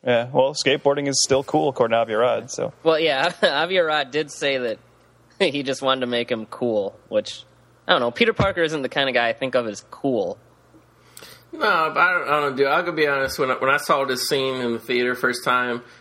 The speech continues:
Speaker 3: I thought this was awesome, man. Like, I loved it that he was doing these crazy ollies and all this shit. And,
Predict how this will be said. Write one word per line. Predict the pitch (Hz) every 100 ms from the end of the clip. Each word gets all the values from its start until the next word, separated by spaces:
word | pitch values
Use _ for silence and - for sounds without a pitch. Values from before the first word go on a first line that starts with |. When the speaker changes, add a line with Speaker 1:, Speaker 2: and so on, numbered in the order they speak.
| -
Speaker 3:
I | 143 160
thought | 123 110
this | 117 110
was | 107
awesome, | 107 110 131 120
man. | 117
Like, | 120 123
I | 143
loved | 131 131 127
it | 117
that | 117
he | 131
was | 123 113
doing | 117 117
these | 113
crazy | - 117 113 117 113
ollies | 113 117 117 117 120 120 113
and | 117
all | 120 117
this | 120 -
shit. | 127 120 - - - - -
And, | 151 151